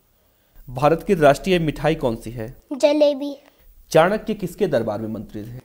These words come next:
Speaker 2: चंद्रगुप्त।
Speaker 1: राष्ट्रपति पद के लिए उम्मीदवार की न्यूनतम आयु कितनी होनी चाहिए?
Speaker 2: थर्टी फ़ाइव वर्ष।
Speaker 1: शिवाजी की माँ का नाम क्या था?
Speaker 2: जीजाबाई।
Speaker 1: खट्टा शहद कहाँ मिलता है?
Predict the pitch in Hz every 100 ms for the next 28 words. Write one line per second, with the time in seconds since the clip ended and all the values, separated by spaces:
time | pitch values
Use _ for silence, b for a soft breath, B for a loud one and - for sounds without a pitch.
0 | - 330 320 302 285 269 - - - _
1 | - 127 156 165 - 185 226 - 190 -
2 | 196 175 170 196 - - - - - 139
3 | 151 165 143 147 160 180 160 139 131 147
4 | 147 202 - 127 135 135 139 - 113 110
5 | 104 104 110 101 117 - 320 294 349 349
6 | 294 294 294 277 254 - - _ _ -
7 | 170 165 185 196 196 170 160 170 156 123
8 | 113 98 - 110 196 285 320 302 339 330
9 | 302 262 247 - _ _ _ - 160 -
10 | - 220 180 139 127 117 107 104 98 110
11 | 120 127